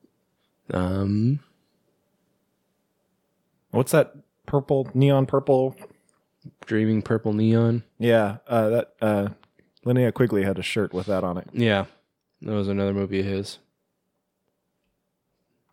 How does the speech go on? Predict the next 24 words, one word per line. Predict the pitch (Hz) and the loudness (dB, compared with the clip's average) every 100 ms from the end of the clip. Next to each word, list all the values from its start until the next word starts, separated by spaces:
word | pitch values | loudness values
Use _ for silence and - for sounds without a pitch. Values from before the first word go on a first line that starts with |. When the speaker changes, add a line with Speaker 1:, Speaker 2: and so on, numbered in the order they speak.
| _ - | _ -10
Speaker 1:
Don't | 101 - | -10 -6
know | 104 | -2
anything | 151 185 | 2 2
about | 143 82 | 2 0
it. | - - - - - - _ _ _ _ _ | -4 -18 -20 -20 -20 -20 _ _ _ _ _
Anyway, | 214 220 151 165 - _ _ _ _ _ _ _ _ _ _ _ _ _ _ _ _ _ _ _ _ _ - | 2 4 4 2 -2 _ _ _ _ _ _ _ _ _ _ _ _ _ _ _ _ _ _ _ _ _ 0
but | 120 131 | 0 0
yeah, | 123 | -2
so | - 151 135 135 131 131 - - | -2 2 2 4 2 -2 -6 -16
Bone | 123 139 190 175 | -2 2 4 2
Hill | 175 165 | 2 2
Road. | 135 147 98 76 - _ _ _ _ _ _ _ _ _ _ _ _ | 2 2 2 -2 -16 _ _ _ _ _ _ _ _ _ _ _ _
Uh, | - 95 90 92 92 92 92 92 95 - | -10 -8 -6 -6 -6 -6 -6 -6 -8 -8
it's, | 101 95 - - - - - - - | -8 -10 -12 -10 -10 -10 -18 -16 -4
it | 117 | -2
was | 98 | 2
written | 151 143 131 | 2 0 0
and | 135 131 | 0 2
directed | 120 110 - | 0 -2 -4
by | 104 101 | -4 -4
Todd | - 95 95 | -2 -4 -4
Sheets. | - 101 - | -6 -8 -8
It | 87 - | -14 -12
stars, | - - 113 107 95 92 92 - | -12 -6 0 2 4 2 -2 -6